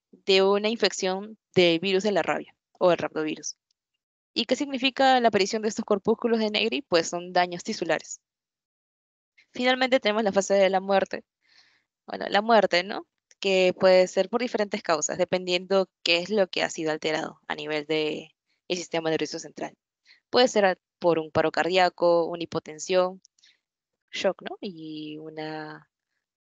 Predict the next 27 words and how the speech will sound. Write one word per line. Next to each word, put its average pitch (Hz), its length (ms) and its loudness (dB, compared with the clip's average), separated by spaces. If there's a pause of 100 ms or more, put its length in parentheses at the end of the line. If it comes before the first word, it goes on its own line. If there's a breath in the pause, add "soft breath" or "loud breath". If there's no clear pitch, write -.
(560)
bueno, 160 400 -8
que 160 80 -12
el - 40 -10
paciente 175 340 -2
requiera 165 340 -2
ventilación 175 800 -4
y 151 280 -12
no 156 180 -10
se 160 140 -12
haya 156 140 -4
dado 160 180 -4
en 160 100 -12
el 156 60 -16
momento. 156 380 -20 (1400)
Ahora, 175 300 2 (420 soft breath)
ya 226 100 4
habiendo 269 240 4
hablado 240 280 6
de 196 120 4
esto, 214 240 -2
vamos 202 220 -4
a 208 40 -6
pasar 175 420 -6
al 175 180 -4
esquema 160 560 -8
como 156 180 -14
tal - 220 -4